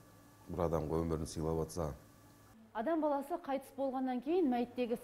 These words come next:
Speaker 2: сау ағзаны мұқтаж адамға ауыстыру арқылы, яғни трансплантация, жылдан аман алып қалу үрдісі біздің елге де ақырындап кіріп келеді. Бұл донорлық деп аталады.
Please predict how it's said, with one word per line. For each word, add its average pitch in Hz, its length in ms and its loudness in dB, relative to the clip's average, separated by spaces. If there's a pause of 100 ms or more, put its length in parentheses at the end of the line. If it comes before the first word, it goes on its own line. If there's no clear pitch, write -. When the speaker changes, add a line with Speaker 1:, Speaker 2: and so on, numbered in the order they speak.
Speaker 2:
сау 247 240 4
ағзаны 208 320 0 (180)
мұқтаж 240 400 2
адамға 214 380 0
ауыстыру 233 340 2
арқылы, 226 320 2 (240)
яғни 202 320 0 (140)
трансплантация, 214 760 0
жылдан 190 320 -2
аман 202 240 -2
алып 208 220 -2
қалу 254 180 0 (400)
үрдісі 208 480 -2
біздің 196 380 -4
елге 202 180 0
де 180 180 2 (220)
ақырындап 190 480 -4
кіріп 180 160 -8
келеді. 175 240 -4 (880)
Бұл 240 320 2
донорлық 214 540 4
деп 180 160 0
аталады. 170 260 -6